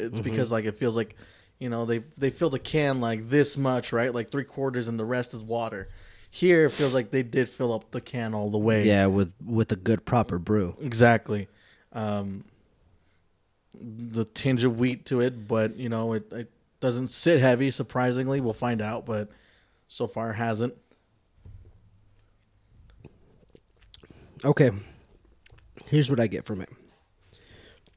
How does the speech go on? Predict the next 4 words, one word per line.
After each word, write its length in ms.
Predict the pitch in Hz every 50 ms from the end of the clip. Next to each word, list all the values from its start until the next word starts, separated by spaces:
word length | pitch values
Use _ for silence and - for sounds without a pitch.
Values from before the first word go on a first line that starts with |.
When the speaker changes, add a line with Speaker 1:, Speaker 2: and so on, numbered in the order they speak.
| _ _ - _ _
Speaker 2:
It's 140 | - 107 -
crisp. 500 | - - - 165 175 175 - - - - - - _ _ _ _ _ _ _ _ _ _ _ _ _ _ _ _ _ _ _ _ _ _ _ _ _ - - _ - - - - - _ _ _
It 160 | - 123 120 123
is, 340 | 123 120 117 107 - -